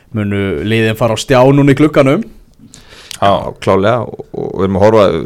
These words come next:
Speaker 2: svo skautum kannski aðeins fram að við tókum Ólsarna og Þórsarna en, en ía og H K er í mestu sætum,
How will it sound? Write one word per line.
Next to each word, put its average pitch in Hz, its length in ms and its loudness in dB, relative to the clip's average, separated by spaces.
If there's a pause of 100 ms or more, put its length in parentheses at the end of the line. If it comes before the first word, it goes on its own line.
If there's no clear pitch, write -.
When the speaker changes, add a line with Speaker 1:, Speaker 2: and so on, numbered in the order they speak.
(280)
Speaker 2:
svo 90 420 -14
skautum 98 380 -4
kannski 104 100 -4
aðeins 104 140 2
fram 110 160 0
að 95 80 0
við - 580 -8
tókum 95 240 -2
Ólsarna 101 540 0
og - 180 -10
Þórsarna 104 460 0
en, - 100 -10
en 87 120 -10 (180)
ía 104 340 0 (220)
og - 180 -6
H 107 80 4 (140)
K 104 100 4
er 101 140 4
í - 20 2 (160)
mestu 101 220 -4
sætum, 104 300 -2